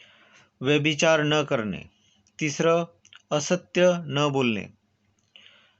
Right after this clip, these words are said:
हे चौथं आहे. पाचवं, मादक पदार्थ ग्रहण न करणे. हे पाच तत्त्वे, ज्याला आपण पाच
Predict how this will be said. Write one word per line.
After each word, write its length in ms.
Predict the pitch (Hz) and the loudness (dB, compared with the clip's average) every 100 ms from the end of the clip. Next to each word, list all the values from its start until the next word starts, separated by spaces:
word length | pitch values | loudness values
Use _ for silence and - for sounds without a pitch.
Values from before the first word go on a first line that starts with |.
| _ - 170 | _ -16 -8
हे 120 | 127 | -8
चौथं 300 | 139 156 143 | -2 -2 0
आहे. 60 | 139 | -2
पाचवं, 520 | - 139 139 180 180 | 0 -2 2 2 4
मादक 360 | 139 135 151 165 | 2 2 0 0
पदार्थ 480 | 143 131 127 120 165 | 0 2 0 0 0
ग्रहण 600 | 190 156 131 139 156 165 | 0 -2 -2 0 0 0
न 60 | |
करणे. 460 | 139 117 90 - _ _ _ _ _ | 0 -4 -4 -12 _ _ _ _ _
हे 80 | 175 | -8
पाच 380 | 190 190 180 - | 2 4 2 0
तत्त्वे, 240 | 120 117 | -8 -6
ज्याला 200 | 113 120 | -6 -4
आपण 200 | 120 131 | -4 -6
पाच 340 | 117 151 151 | -2 0 0